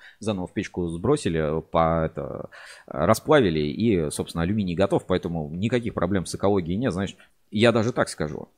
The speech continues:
Вот, э, когда ты последний раз шла и видела, чтобы валялась алюминиевая чушка?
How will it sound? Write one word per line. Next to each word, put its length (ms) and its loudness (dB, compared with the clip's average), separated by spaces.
Вот, 280 -4
э, 140 -2
когда 280 -2
ты 100 -4
последний 340 -2
раз 260 2
шла 240 2
и 60 6
видела, 480 0
чтобы 180 -12
валялась 320 0
алюминиевая 460 -2
чушка? 480 -10